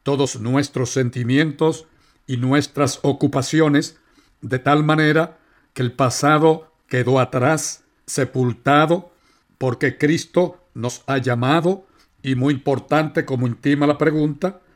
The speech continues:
al mantener la mirada fija en la meta, las promesas de Cristo vienen a ser el antídoto y la seguridad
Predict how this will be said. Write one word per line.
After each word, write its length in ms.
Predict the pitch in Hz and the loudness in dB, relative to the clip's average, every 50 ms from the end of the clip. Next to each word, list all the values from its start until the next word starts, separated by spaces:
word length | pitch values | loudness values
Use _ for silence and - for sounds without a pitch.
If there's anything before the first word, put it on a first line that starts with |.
| _ _ _ _ _ _ | _ _ _ _ _ _
al 220 | 131 131 127 127 | -2 -2 0 0
mantener 800 | 127 131 131 127 - - 143 131 120 131 156 170 180 185 185 - _ _ _ _ | 0 0 -2 -2 -2 -2 0 0 2 2 0 0 0 -2 -6 -10 _ _ _ _
la 200 | 139 120 127 127 | -4 -2 0 0
mirada 360 | 123 123 123 143 147 151 151 | 2 2 2 4 4 4 2
fija 600 | 143 - - 156 143 - - 156 151 147 - - _ _ _ _ | 2 0 -2 -2 -2 0 0 -2 -2 -2 -6 -14 _ _ _ _
en 200 | 139 131 127 120 | -2 -2 0 0
la 120 | 123 123 | 0 0
meta, 560 | 113 123 147 165 165 - - 165 165 165 - _ _ _ _ _ _ _ _ _ _ | 2 2 0 0 -2 -2 -2 -2 -2 -4 -10 _ _ _ _ _ _ _ _ _ _
las 260 | - 107 120 123 - - | -6 -4 -2 -2 -4 -4
promesas 600 | - 127 123 123 127 143 147 - 160 123 - 143 | -4 -4 -2 0 2 2 2 0 -2 -4 -2 -2
de 140 | 147 143 | -4 -2
Cristo 580 | - - 160 160 139 - - - 165 165 170 - _ _ _ _ _ | 0 0 0 0 -2 -2 -4 -4 -4 -4 -6 -12 _ _ _ _ _
vienen 320 | - 113 131 139 147 143 | -6 -4 -2 0 0 0
a 40 | 143 | -2
ser 500 | 135 - - 147 151 151 160 165 - - _ _ _ _ _ _ | -2 -2 0 2 4 4 2 0 -4 -12 _ _ _ _ _ _
el 140 | - 127 127 | -4 -2 0
antídoto 960 | 131 131 123 113 - - - 156 160 151 160 156 - - 160 151 - - - _ | 0 0 0 -2 -4 -4 -2 -2 0 0 0 0 0 0 0 0 0 -4 -10 _
y 80 | - 127 | -4 0
la 140 | 123 127 123 | 0 0 0
seguridad 760 | - - 131 123 131 131 131 123 135 151 156 160 165 92 | 0 -2 -2 0 0 0 0 2 2 2 2 2 0 -4